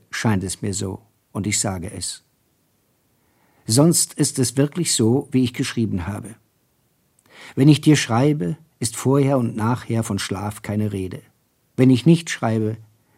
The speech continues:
schlafe ich wenigstens einen oberflächlichsten stundenweisen Schlaf.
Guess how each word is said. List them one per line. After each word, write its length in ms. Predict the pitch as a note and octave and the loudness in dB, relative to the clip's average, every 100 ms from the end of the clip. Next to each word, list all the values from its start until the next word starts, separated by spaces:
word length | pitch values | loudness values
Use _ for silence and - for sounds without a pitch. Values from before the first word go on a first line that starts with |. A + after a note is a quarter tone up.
| - | 0
schlafe 340 | C3+ C#3+ C#3+ | 4 4 2
ich 140 | A#2 | 0
wenigstens 460 | A#2 A#2 A#2+ - G#2 | 2 2 2 0 -4
einen 260 | A2 G2+ - | -2 -4 -2
oberflächlichsten 960 | C3 B2+ G#2+ G#2+ G#2+ - G#2+ - G2 | -2 -2 -4 -4 -4 -4 -6 -6 -8
stundenweisen 840 | - - G#2+ G#2+ F#2+ F#2 G2 E2 | -10 -2 -2 -2 -6 -6 -6 -8
Schlaf. 540 | E2 - - - - | -10 -10 -12 -12 -20